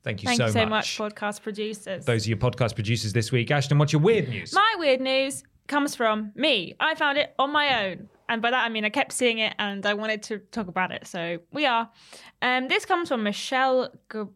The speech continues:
Speaker 2: G-, G-, Gawowski, maybe? Gawowski on Daily Dot.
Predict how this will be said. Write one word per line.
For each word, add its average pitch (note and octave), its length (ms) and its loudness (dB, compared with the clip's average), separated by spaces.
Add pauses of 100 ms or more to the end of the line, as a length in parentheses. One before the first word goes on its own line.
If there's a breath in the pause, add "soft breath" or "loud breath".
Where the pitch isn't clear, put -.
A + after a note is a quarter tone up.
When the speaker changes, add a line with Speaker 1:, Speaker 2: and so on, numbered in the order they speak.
(220)
Speaker 2:
G-, G#3 80 -6
G-, G3 680 -6 (240)
Gawowski, A#3 800 -4 (160)
maybe? F4 440 -8
Gawowski C#4 680 -4 (420 loud breath)
on G3+ 200 0
Daily D4 440 -2
Dot. - 720 0